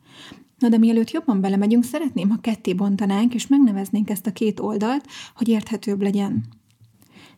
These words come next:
Tehát az egyik oldalon ott van a fizikai világ, a maga abszolút igazságaival. Ezt nevezhetjük az abszolút igazságok világának.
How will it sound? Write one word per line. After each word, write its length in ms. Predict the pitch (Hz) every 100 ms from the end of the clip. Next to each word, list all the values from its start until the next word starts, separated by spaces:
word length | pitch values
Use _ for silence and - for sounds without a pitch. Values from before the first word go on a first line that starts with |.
| -
Tehát 220 | 240 233
az 120 | 226
egyik 280 | 262 294 -
oldalon 460 | 208 202 208 220 254
ott 180 | 240
van 120 | - 240
a 60 |
fizikai 560 | 233 294 262 - 202 196
világ, 440 | 196 190 190 190 185 - -
a 80 | 226
maga 200 | 240 240
abszolút 540 | 254 254 - 190 190
igazságaival. 920 | 190 196 - - 190 196 190 190 196 - - _ _ _
Ezt 160 | 262 262
nevezhetjük 520 | 269 196 - 226 -
az 100 | 233
abszolút 460 | 226 - - 185
igazságok 580 | 185 190 180 - 202 190
világának. 760 | - 185 190 220 214 247 208